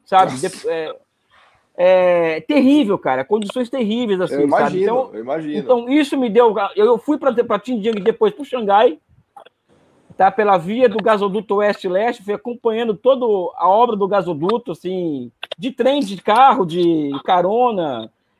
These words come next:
Speaker 1: É muita história pra contar dessas minhas viagens à China, vamos dizer assim, né? E isso me talhou muito como pesquisador, né?
Speaker 2: Quantas vezes você foi pra China já?
Speaker 1: Cinco vezes.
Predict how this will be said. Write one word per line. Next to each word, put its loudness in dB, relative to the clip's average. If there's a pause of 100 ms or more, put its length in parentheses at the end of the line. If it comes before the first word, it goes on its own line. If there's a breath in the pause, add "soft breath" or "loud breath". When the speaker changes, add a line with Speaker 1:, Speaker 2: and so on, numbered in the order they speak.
Speaker 1:
É -6
muita -4
história 2
pra -2
contar 0
dessas -2
minhas -2
viagens 2
à -2
China, -4
vamos -4
dizer -2
assim, -6
né? -6 (340)
E 4
isso 0
me 2
talhou 4
muito 0
como 0
pesquisador, 0
né? 2
Speaker 2:
Quantas -4
vezes -4
você -16
foi -12
pra -8
China -12
já? -10 (400)
Speaker 1:
Cinco -10
vezes. -2